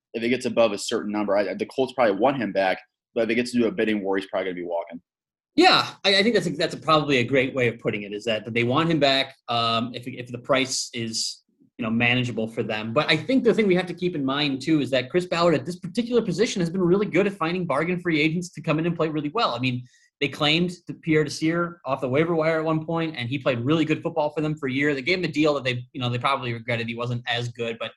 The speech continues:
Speaker 2: again, didn't really cost them a ton of guaranteed money or dead cap or anything like that. But, um, they hadn't ended up releasing him, but he did have one really good year with the Colts. And then, um, yeah, they got Xavier Rhodes for, I think it was three and a half million last year, which is really low. It was, it was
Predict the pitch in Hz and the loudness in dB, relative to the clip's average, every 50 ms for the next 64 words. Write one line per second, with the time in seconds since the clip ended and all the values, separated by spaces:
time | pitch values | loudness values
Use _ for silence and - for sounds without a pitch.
0 | _ _ _ _ - 123 143 120 113 127 120 127 127 110 110 - - 120 123 123 | _ _ _ _ -6 -2 -2 0 0 0 -2 -2 -2 -2 -4 -4 -4 -4 -4 -4
1 | - 123 107 - - 139 127 113 101 113 113 110 107 - 117 110 113 113 113 117 | -4 -6 -8 -6 -6 -6 -4 -4 -6 -8 -10 -10 -10 -12 -12 -10 -8 -6 -6 -4
2 | 113 107 101 - 123 117 113 - - 131 127 123 120 113 107 107 - 107 107 107 | -6 -6 -8 -8 -8 -8 -8 -6 -6 -4 -4 -4 -4 -6 -8 -10 -12 -12 -10 -10
3 | 101 - 113 107 113 - - 110 107 - _ _ _ _ _ - 120 117 113 123 | -10 -8 -8 -8 -8 -6 -6 -8 -8 -10 _ _ _ _ _ -6 -6 -4 -2 0
4 | 135 143 135 135 135 135 123 127 139 143 143 151 165 170 - 135 123 127 131 160 | 0 0 0 -2 -2 -4 -4 -4 -2 0 2 4 4 4 2 0 0 0 0 2
5 | 175 185 220 190 185 170 147 131 131 143 151 151 143 143 156 151 147 135 139 143 | 2 4 4 4 4 4 2 0 0 0 0 2 2 2 0 0 0 -2 -4 -6
6 | 131 117 120 127 139 131 120 120 120 123 - 135 131 131 131 131 - - - _ | -6 -6 -6 -6 -6 -6 -8 -10 -14 -6 -2 0 0 0 -2 -4 -8 -10 -10 _
7 | _ _ _ _ _ _ _ _ _ _ _ _ - - 147 143 143 151 165 170 | _ _ _ _ _ _ _ _ _ _ _ _ -6 -2 0 2 2 2 2 2
8 | 165 170 170 160 156 156 160 156 160 190 247 254 202 - 196 - 202 170 151 135 | 2 2 2 2 2 2 0 0 2 4 4 4 4 0 -2 -2 -2 -4 -4 -2
9 | 143 170 185 175 175 156 165 202 233 208 - - - 196 180 - - - - _ | 0 0 0 0 0 -2 0 0 0 0 -2 -4 -2 -2 0 0 -2 -4 -12 _
10 | _ _ _ _ _ - 123 143 160 160 - - - 151 156 185 185 165 156 170 | _ _ _ _ _ -4 -2 0 0 0 0 -2 -2 0 2 2 4 4 2 2
11 | 175 175 180 147 143 170 220 247 196 107 104 110 110 104 - - - 110 101 104 | 0 -2 -2 0 2 2 4 2 2 0 -4 -6 -8 -10 -12 -12 -12 -12 -12 -12
12 | 110 - - 117 104 113 165 233 254 262 226 180 156 147 151 147 147 147 135 120 | -12 -14 -16 -16 -16 -14 -12 -6 0 2 4 4 4 4 4 6 6 4 4 2
13 | 120 113 113 - - - - 113 113 113 107 - - | -2 -6 -6 -8 -10 -12 -12 -14 -12 -12 -12 -14 -16